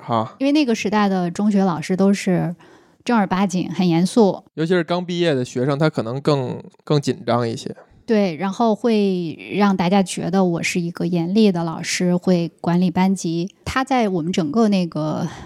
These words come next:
Speaker 2: 呃，年级组里边的这种形象也是很不羁的，跟其他老师的风格有点格格不入。但是我们那个年级组长还挺喜欢他的，所以，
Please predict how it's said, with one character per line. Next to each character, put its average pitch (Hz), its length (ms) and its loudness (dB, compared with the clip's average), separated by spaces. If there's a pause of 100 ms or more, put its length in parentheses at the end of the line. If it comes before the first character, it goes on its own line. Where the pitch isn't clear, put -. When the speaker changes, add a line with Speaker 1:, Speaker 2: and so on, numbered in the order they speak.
(140)
Speaker 2:
呃， 180 220 -2
年 170 280 0
级 262 160 2
组 175 200 -4
里 208 160 2
边 170 200 -2
的 185 80 0
这 185 120 4
种 160 140 0
形 - 260 0
象 240 240 2
也 165 160 -2
是 180 460 0 (320)
很 185 160 2
不 196 100 4
羁 226 240 2
的， 196 180 -2 (260)
跟 202 200 4
其 196 140 -2
他 214 160 2
老 170 160 2
师 208 160 0
的 202 80 4
风 226 240 0
格 196 100 0
有 165 140 -2
点 165 220 0
格 160 160 -4
格 175 100 -2
不 170 160 -10
入。 175 240 -6 (420)
但 233 120 2
是 220 80 0
我 185 160 0
们 165 180 -2
那 226 100 2
个 208 100 2
年 185 140 0
级 269 80 4
组 277 120 0
长 233 120 2
还 - 160 -2
挺 180 160 0
喜 180 140 -2
欢 151 160 -4
他 180 220 -8
的， 170 180 -8
所 202 140 -4
以， 196 360 0